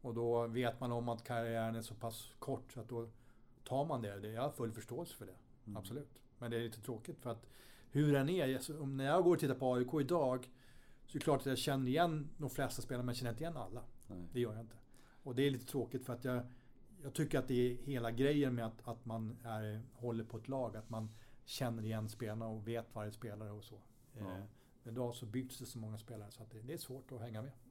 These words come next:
Speaker 1: Även för en
Speaker 2: Ska,
Speaker 1: annan.
Speaker 2: ska vi acceptera att, eh, att, att det är så att, eh, Allsvenskan är en utbildningsliga eller transitliga, vad du nu vill?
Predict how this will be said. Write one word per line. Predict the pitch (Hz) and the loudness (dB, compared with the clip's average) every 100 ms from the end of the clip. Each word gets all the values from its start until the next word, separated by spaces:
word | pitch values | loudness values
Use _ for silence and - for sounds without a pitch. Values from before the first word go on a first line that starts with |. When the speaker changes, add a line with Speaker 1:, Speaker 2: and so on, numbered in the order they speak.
| - - - - - | -20 -20 -20 -18 -6
Speaker 1:
Även | 117 | -4
för | 113 | -2
en | 110 | -4
Speaker 2:
Ska, | 107 | -4
Speaker 1:
annan. | 123 - | -6 -12
Speaker 2:
ska | - 127 | 0 4
vi | |
acceptera | 127 120 127 104 107 127 | 4 2 -2 0 0 2
att, | 123 - | -2 -4
eh, | 117 117 110 | -6 -4 -2
att, | 107 - - - | -4 -8 -12 -10
att | 110 | -4
det | 101 | -4
är | |
så | 110 117 | -2 -4
att, | 107 - - | -4 -6 -12
eh, | 113 107 107 | -8 -4 -4
Allsvenskan | 92 - 104 - 110 | -4 -4 -6 -2 -2
är | 107 | 0
en | 104 104 - - - - | -2 -4 -12 -20 -14 0
utbildningsliga | 123 110 113 110 110 110 113 110 | 2 2 0 4 2 2 0 2
eller | 110 110 107 - - - | 4 4 2 -4 -18 -2
transitliga, | 131 123 113 117 113 113 110 110 110 104 | 4 6 6 4 4 6 6 8 6 6
vad | 101 | 0
du | 107 | 2
nu | 101 | 0
vill? | 98 101 | 0 -2